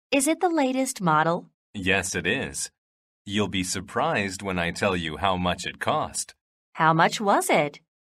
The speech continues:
Speaker 2: The original price was five hundred dollars, but I paid only three hundred dollars.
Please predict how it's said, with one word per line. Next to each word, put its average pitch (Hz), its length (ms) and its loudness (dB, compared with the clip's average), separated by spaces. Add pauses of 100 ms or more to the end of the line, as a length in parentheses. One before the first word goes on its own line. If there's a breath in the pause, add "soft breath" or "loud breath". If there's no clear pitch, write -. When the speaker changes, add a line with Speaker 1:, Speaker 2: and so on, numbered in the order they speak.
Speaker 2:
The 104 240 -2
original 117 600 -4
price 73 640 -6
was 95 300 -4
five 123 340 0
hundred 92 320 -4
dollars, 113 560 -4 (240)
but - 300 -2
I 160 220 0
paid 143 460 -6
only 98 380 -2 (140)
three 185 260 0
hundred 98 300 -2
dollars. 67 540 -8